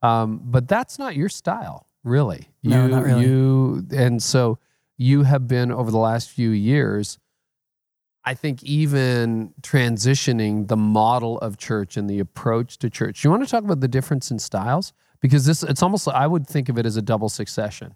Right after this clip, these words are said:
Speaker 2: Hmm.
Speaker 1: It's a renewal of the model or changeover in the model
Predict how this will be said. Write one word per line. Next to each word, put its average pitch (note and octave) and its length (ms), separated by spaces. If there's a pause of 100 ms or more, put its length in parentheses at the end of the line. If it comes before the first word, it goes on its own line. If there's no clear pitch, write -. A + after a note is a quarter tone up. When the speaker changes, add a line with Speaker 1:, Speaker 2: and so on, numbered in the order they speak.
(140)
Speaker 2:
Hmm. C3 200 (140)
Speaker 1:
It's A#2 140
a B2 40
renewal B2 460
of A2+ 60
the G#2+ 60
model G#2 460 (920)
or A#2+ 160
changeover A#2 640
in F#2+ 80
the F#2+ 60
model F#2 440